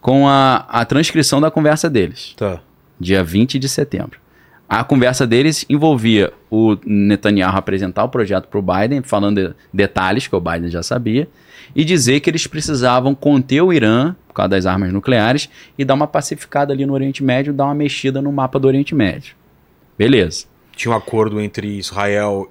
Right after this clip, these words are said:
Speaker 2: e Arábia Saudita, que tava pra ser assinado.
Speaker 1: Também,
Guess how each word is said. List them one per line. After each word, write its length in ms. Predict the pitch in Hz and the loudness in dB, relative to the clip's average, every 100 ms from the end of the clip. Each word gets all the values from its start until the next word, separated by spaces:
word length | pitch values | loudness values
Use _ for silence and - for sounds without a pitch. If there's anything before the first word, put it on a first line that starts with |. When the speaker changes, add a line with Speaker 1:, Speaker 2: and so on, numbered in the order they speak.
| - | -14
Speaker 2:
e 1300 | 98 95 95 92 95 95 90 85 85 82 78 73 71 _ _ _ - | -14 -10 -10 -10 -12 -12 -14 -14 -16 -16 -18 -18 -20 _ _ _ -10
Arábia 300 | 101 98 95 | -6 -6 -6
Saudita, 500 | - 90 92 127 143 | -6 -6 -6 -4 -6
que 120 | - | -6
tava 240 | - 101 101 | -4 -2 -2
pra 140 | 98 | -4
ser 140 | - | -6
assinado. 400 | 101 104 101 95 | -6 -8 -8 -6
Speaker 1:
Também, 760 | 107 98 90 90 110 113 76 | 0 2 2 2 2 2 -2